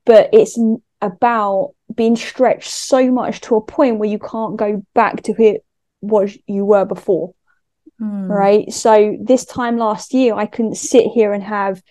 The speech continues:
Speaker 1: this conversation with you in this way because essentially I'm a different person based on how much I've stretched myself and what I've learned over this past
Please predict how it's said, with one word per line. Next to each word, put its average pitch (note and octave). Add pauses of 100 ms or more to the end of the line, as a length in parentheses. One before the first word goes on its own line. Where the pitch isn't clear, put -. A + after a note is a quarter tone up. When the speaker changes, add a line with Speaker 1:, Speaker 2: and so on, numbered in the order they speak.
(160)
Speaker 1:
this A#3
conversation A3
with G3+
you G#3 (540)
in G#3
this A#3
way G3+
because G#3 (640)
essentially A3
I'm G#3
a G3
different G#3
person G#3+
based G#3+
on G3+
how A#3
much A3
I've G#3+
stretched -
myself G3
and G#3
what G#3
I've G3
learned G#3
over G3
this G3
past G3